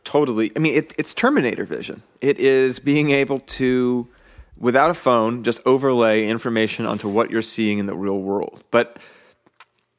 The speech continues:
I think that that kind of implies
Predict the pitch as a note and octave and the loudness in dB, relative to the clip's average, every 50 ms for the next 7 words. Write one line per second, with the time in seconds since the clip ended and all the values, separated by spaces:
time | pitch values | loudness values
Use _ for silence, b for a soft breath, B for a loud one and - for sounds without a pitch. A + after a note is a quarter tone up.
0 | - - _ _ B2+ B2+ B2 - - - E3 E3+ E3+ E3+ - - - A2 C#3 C#3 | -16 -16 _ _ -2 -2 -2 -4 -2 -2 -2 -2 -2 -6 -10 -14 -2 0 2 2
1 | C3+ - - - _ _ _ _ _ _ _ _ - B2+ C#3 - - - - D#3+ | 2 -2 -8 -20 _ _ _ _ _ _ _ _ 0 0 0 0 0 -2 -2 0
2 | D#3+ D#3+ C#3+ C3+ A#2+ - - - C3 C3 C#3 D3 C#3+ A2+ G#2 G2+ G2 F#2+ F#2 F#2 | 0 2 0 0 -4 -4 -6 -2 0 2 2 4 2 2 0 -2 -4 -6 -8 -10
3 | - - - | -14 -16 -18